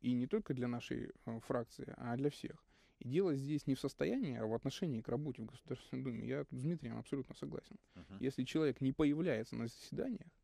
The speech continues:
Speaker 1: то совершенно неважно, <laughs> какое у него состояние. Значит, э, нищий он, простите меня за грубое слово, ну, хотя к депутатам это нельзя применить, даже депутатская зарплата — это вполне приличные деньги даже для Москвы, не говоря уже о регионах.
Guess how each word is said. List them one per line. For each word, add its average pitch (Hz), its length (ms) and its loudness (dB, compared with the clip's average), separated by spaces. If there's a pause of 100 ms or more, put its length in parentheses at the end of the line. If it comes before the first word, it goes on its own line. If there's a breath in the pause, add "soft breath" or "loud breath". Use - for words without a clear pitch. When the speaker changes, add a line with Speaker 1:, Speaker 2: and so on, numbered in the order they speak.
(340 soft breath)
Speaker 1:
то 135 80 0
совершенно 139 460 2
неважно, 139 680 2 (140)
<laughs> - 240 -12
какое 160 300 4
у 160 40 4
него 123 200 2
состояние. - 760 -4 (540 soft breath)
Значит, 123 480 0
э, 117 720 4
нищий 147 520 4
он, 110 180 -2
простите - 460 -2
меня 117 220 -2
за 113 100 0
грубое 117 340 0
слово, 127 220 0
ну, 120 120 2
хотя 147 220 2
к 127 60 0
депутатам 120 520 2
это 123 140 0
нельзя 139 300 2
применить, 135 440 2
даже 117 180 0
депутатская 120 500 -2
зарплата — 117 400 2
это 113 140 -2
вполне 131 360 2
приличные 117 480 -2
деньги 135 220 0
даже 117 240 0
для 117 120 0
Москвы, 123 320 0
не 113 100 0
говоря 110 340 2
уже 110 180 -2
о 110 40 0
регионах. 117 380 -4